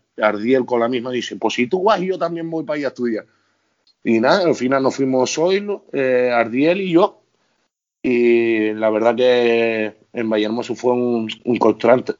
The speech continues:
un contraste medio raro, porque yo después seguía con el grupo tocando, ensayábamos en Tenerife, en un local de, que había que pagar, pero bien, estuvimos dos añitos así y era un contraste raro porque al final te ibas a un sitio más rural.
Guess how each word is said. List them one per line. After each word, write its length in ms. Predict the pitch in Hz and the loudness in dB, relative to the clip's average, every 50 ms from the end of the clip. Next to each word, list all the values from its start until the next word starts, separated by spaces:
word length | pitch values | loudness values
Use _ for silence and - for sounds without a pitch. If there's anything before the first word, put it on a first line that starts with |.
| _ _ _ _ | _ _ _ _
un 160 | - 131 117 113 | -6 -6 -4 -4
contraste 480 | 117 113 107 - 131 123 - - 131 | -6 -6 -2 -2 -2 -2 -2 -4 -4
medio 340 | 123 127 135 135 131 131 131 | -2 -2 -2 0 2 2 2
raro, 340 | 123 143 151 160 165 160 147 | 2 2 0 0 0 -2 -6
porque 520 | 139 131 117 117 113 117 113 110 104 101 98 _ _ _ _ _ _ _ | -8 -10 -8 -8 -8 -8 -8 -8 -10 -12 -14 _ _ _ _ _ _ _
yo 340 | 120 123 123 127 123 120 117 | 0 2 2 4 2 2 0
después 260 | 117 117 - 120 - | -2 -2 -4 -4 -2
seguía 300 | 123 123 123 123 117 104 | 0 0 0 0 0 -2
con 160 | 120 117 117 | -2 -4 -4
el 80 | 113 113 | 0 2
grupo 320 | 117 127 127 110 120 110 | 2 2 2 2 0 -2
tocando, 420 | 117 110 104 135 147 165 165 151 | -2 -2 -2 -2 -2 -2 -2 -4
ensayábamos 520 | 135 - - 117 117 117 117 120 117 104 117 | -6 -4 -2 -2 0 0 -2 -4 -4 -4 -4
en 80 | 110 | -2
Tenerife, 540 | 107 113 110 110 117 127 151 160 - - 143 | 0 0 0 2 2 2 2 2 0 -4 -6
en 560 | 131 120 117 113 110 110 104 104 104 104 104 | -6 -4 -6 -6 -8 -8 -8 -8 -10 -10 -10
un 60 | 101 101 | -4 -4
local 360 | 104 - 117 113 113 113 113 | -4 -2 0 0 0 0 -4
de, 500 | 113 113 113 110 110 107 107 104 104 - _ _ _ _ _ _ _ _ | -10 -10 -8 -8 -8 -8 -8 -10 -12 -14 _ _ _ _ _ _ _ _
que 80 | 117 | -2
había 240 | 110 104 110 110 104 | 0 0 2 0 0
que 120 | 104 110 104 | -2 -2 0
pagar, 460 | 113 113 120 139 156 190 202 - _ _ _ _ _ _ _ _ _ | 0 0 0 0 -2 -4 -6 -10 _ _ _ _ _ _ _ _ _
pero 240 | - 107 101 101 98 | -2 0 0 2 2
bien, 260 | 104 127 147 165 175 | 2 2 0 0 -4
estuvimos 640 | 151 - 117 113 120 117 113 110 107 113 110 101 92 | -8 -6 -4 -4 -2 -2 -4 -4 -4 -4 -6 -4 -2
dos 180 | 107 117 110 110 | -2 -2 -2 -2
añitos 400 | 110 113 117 117 107 120 113 110 | -4 -4 -4 -4 -2 -2 0 0
así 440 | 113 110 - - 147 156 180 190 - | 0 -2 -2 -2 -2 -2 -2 -4 -4
y 120 | 139 123 117 | -4 -2 -2
era 120 | 120 123 | -2 -2
un 80 | 120 110 | -4 -4
contraste 460 | 123 127 - 139 151 - - 156 151 | -4 -4 -2 -2 -4 -4 -4 -6 -4
raro 320 | 151 151 151 170 175 151 123 | 0 2 0 0 0 -4 -6
porque 240 | 127 117 98 117 | -10 -8 -4 -4
al 100 | 110 101 | -4 -4
final 500 | - - 110 113 117 120 123 120 117 110 | -4 -10 -12 -10 -10 -10 -8 -10 -12 -8
te 120 | - 113 113 | -2 0 2
ibas 200 | 117 117 113 110 | 2 2 2 -2
a 40 | 117 | -2
un 140 | 113 110 | -8 -10
sitio 520 | 110 - 120 117 120 123 120 117 113 101 - _ _ _ _ _ _ _ _ | -8 -8 -8 -2 -2 -2 0 0 -2 -4 -6 _ _ _ _ _ _ _ _
más 260 | 104 113 123 113 104 | -2 -2 -2 -2 0
rural. 480 | 110 120 123 123 139 156 160 170 175 | 2 4 4 4 4 2 0 -2 -6